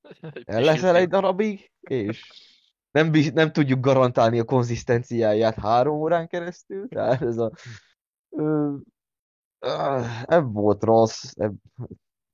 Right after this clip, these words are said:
Speaker 2: nem volt rossz film, csak
Speaker 1: Csak jó se.
Speaker 2: túl-, túlságosan hosszú. Nem szoktam, én nem szoktam panaszkodni azért, hogyha hosszú a film, mert akkor általában le is szokott kötni, de ez most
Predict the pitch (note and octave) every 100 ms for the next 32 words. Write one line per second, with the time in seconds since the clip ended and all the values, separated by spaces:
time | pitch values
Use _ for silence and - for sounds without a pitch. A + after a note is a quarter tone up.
0 | - A2 F#2 E2+ F2+ E2 - G#2 F2+ G2+
1 | G#2 _ - G2 G2 G#2+ _ _ _ _
2 | _ _ _ _ - - G2 G2 - -
3 | - E3 - _ F#4+ C#4+ A2+ A2+ G2+ G2
4 | G2 G#2+ A2+ A2+ - G#2 - - _ G#3
5 | F#3 C#3+ B2+ C3 B2 B2 A#2+ G#2 B2+ B2+
6 | F#2+ C#3 C#3 C#3 - G#2+ - F#2+ - _
7 | _ _ - B2 A2 - A2 G#2+ G#2+ A2
8 | G#2 G#2+ A2+ - G#2+ F2+ - - A2 -
9 | G2+ A#2+ A2+ A2 A2+ E2 - - _ _
10 | _ _ - - D#2+ D2+ D#2+ C#2+ D2 F2
11 | - - - - B2+ C3 B2+ - A#2 B2
12 | B2+ A#2+ B2 -